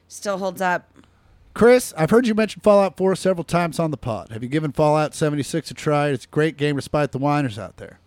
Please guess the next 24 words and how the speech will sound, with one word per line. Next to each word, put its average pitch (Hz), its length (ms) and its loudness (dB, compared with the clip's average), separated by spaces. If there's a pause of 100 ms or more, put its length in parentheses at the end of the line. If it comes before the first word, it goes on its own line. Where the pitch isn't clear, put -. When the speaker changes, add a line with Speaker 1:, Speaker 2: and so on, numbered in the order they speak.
(240)
Speaker 2:
Uh, 120 200 -4
if - 60 -16
you 123 40 -12
start 180 260 4
playing, 180 260 2
let 175 140 -2
me 165 60 -4
know, 175 180 2
and 170 80 2
I'll 156 80 0
get 165 240 -4
you 156 100 -2
started 156 320 2
with 139 120 0
weapons 160 580 -2
and 147 240 -2
armor 160 380 0
for 165 140 -4
your 156 140 -2
character. 160 440 -4
Well, 143 180 0
that's 185 240 0
a 165 40 -6
very 175 440 2